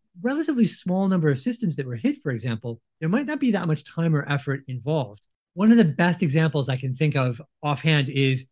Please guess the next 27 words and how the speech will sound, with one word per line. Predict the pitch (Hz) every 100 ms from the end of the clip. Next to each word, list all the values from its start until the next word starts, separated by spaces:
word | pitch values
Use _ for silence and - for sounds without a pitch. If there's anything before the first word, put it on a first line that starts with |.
| _ _
Conti, | - 180 180 120 113
which | 143 139
in | 139 139
May | 147 156 160
twenty | 156 160 147
twenty-one | 151 139 143 127 - _ _ _
hit | 185 175 - _ -
Ireland's | 156 160 160 151 131
National | 139 135 - 123
Health | 120 147 -
Service. | - 123 107 - - - _ _ _
A | 147
lot | 151 165 180
of | 175 151 143
bad | 151 151 -
press | - 160 151 147
resulted, | 123 117 - 113 -
and | 131 -
Conti | 156 151 156
said, | 131 135
"Oh, | 220 175 113 104 _ _ -
we | 220
never | 233 208
mean | 202 254 254 165 131
to |
hit | 117 131
healthcare." | 110 117 113 - 117